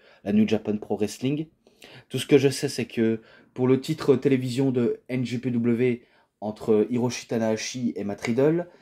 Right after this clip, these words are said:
eh ben, c'est Matt Riddle qui a battu, euh, son président Tanahashi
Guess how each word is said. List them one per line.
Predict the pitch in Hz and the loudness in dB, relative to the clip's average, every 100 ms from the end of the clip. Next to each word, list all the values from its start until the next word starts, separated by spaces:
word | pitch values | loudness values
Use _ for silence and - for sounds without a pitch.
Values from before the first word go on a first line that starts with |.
| _ _ | _ _
eh | 110 | -4
ben, | 107 | -2
c'est | 110 - 107 | -2 2 4
Matt | 113 117 | 4 2
Riddle | 127 120 120 | 0 0 0
qui | - 98 | -4 -6
a | |
battu, | 90 104 - 143 131 _ - | -2 -4 -4 -12 -12 _ -12
euh, | 98 92 98 | -6 -4 -4
son | - 107 101 98 98 | -2 0 0 0 -4
président | - 127 123 120 117 | 0 0 2 2 2
Tanahashi | 113 104 101 107 - 175 | 2 2 2 -2 -2 -6